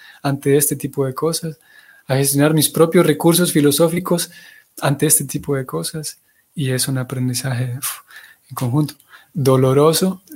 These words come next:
sí, indudablemente. Madhava Priya, Hare Krishna. Es difícil aceptar que Krishna permitió que sucediera algo como un abuso o maltrato, más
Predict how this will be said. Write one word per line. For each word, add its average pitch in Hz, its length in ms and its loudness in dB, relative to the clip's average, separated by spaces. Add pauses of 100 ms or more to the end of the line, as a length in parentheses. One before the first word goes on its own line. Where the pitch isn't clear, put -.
sí, 139 560 0 (240)
indudablemente. 131 960 0 (1700)
Madhava 139 380 4
Priya, 147 340 -2 (100)
Hare 143 160 -8
Krishna. 143 400 -4 (420)
Es 160 120 2
difícil 185 360 4
aceptar 165 400 2
que 165 100 0
Krishna 165 260 0
permitió 143 500 2
que 151 80 2
sucediera 135 480 4
algo 143 240 2
como 135 240 0
un 131 100 2
abuso 139 400 4
o 127 60 4
maltrato, 127 560 0 (520)
más 143 360 2